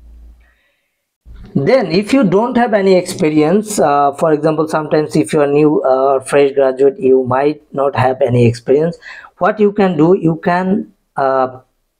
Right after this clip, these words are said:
do online, uh, job, like you can create profile in Upwork or Fi-, Fi-, Fiverr. Uh,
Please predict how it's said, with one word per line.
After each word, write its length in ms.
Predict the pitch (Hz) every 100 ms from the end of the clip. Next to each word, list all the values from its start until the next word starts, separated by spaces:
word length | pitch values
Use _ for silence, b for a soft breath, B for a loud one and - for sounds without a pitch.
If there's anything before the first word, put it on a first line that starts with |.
| _ 139
do 140 | 139 170
online, 760 | 160 156 160 160 156 151 - -
uh, 440 | 127 120 120 - - - 120
job, 360 | 139 170 -
like 260 | 139 135 131 - B B B
you 140 | 139
can 240 | 135 151 131
create 240 | 147 135
profile 320 | 151 135 147
in 160 | 139 139 135
Upwork 640 | 156 160 185 185 180 -
or 320 | 143 131 131 120
Fi-, 440 | - 156 156 -
Fi-, 260 | - 165 156
Fiverr. 720 | 156 151 156 170 208 - B B B B
Uh, 220 | 135 131